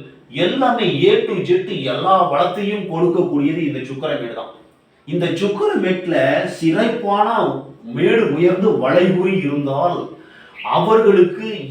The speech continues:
இன்பம் அடங்கவே அடங்காது, ஆசை அடங்கவே அடங்காது. A to Z எல்லா ஆசையுமே சொல்றேன். இதுல முதன்மையான ஆசை என்னன்னா,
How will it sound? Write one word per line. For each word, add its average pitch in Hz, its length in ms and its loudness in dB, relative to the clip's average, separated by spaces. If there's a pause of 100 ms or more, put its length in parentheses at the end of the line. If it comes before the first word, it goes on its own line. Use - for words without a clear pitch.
இன்பம் 240 400 -4 (140)
அடங்கவே 170 480 -2 (100)
அடங்காது, 156 420 0 (240)
ஆசை 175 260 -2 (120)
அடங்கவே 147 420 -4 (100)
அடங்காது. - 380 -8 (420)
A 196 120 4
to 180 160 -4
Z 190 100 -2 (200)
எல்லா 175 200 -2
ஆசையுமே 170 380 -4
சொல்றேன். - 260 -12 (720)
இதுல 180 360 2 (300)
முதன்மையான 208 680 -2 (220)
ஆசை 190 200 -2 (140)
என்னன்னா, 139 360 -6